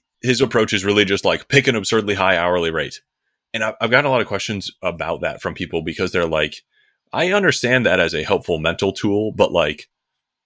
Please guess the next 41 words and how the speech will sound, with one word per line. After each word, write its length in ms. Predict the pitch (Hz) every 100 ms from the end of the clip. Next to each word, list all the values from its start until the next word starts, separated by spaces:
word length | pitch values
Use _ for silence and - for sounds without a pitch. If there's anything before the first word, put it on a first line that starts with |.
| _ _ _ _ _ _ _ _ _ _ _ _
I 120 | 139
don't 140 | 196 143
really 180 | 143
know 120 | 120 107
how 80 |
to 80 | 104
make 180 | 95 90
decisions 440 | 85 101 92 90
based 300 | 82 104 -
off 180 | 143 -
that 320 | 170 175 165
because, 720 | 110 - 131 117 113 104 98 - _ _ _ _ -
explicitly 440 | 113 - 147 151
because 380 | 113 - 131 113
it's 140 | 98
absurd." 500 | 92 73 120 78 73 -
And, 120 | 107
like, 300 | 101 92 - - - - _ _
you 100 | 104
know, 120 | 90
if 80 | 87
I'm 120 | 117
getting 220 | 117 98
paid 280 | 90 117 107
thirty 200 | 101 95
dollars 240 | 87 87 85
an 60 |
hour, 280 | 85 82 -
I 60 | -
can't 380 | - 107 104 - _ _ _ _ _ _ _ -
rationally 560 | 90 92 - 104 87
make 180 | 82 85
decisions 420 | 80 95 85 80
based 280 | - 82 -
on 80 | 82
a 60 |
thousand 360 | 76 90 85 85
dollar 260 | 78 80 78
an 80 |
hour, 400 | 78 80 78 78
like, 300 | 76 76 73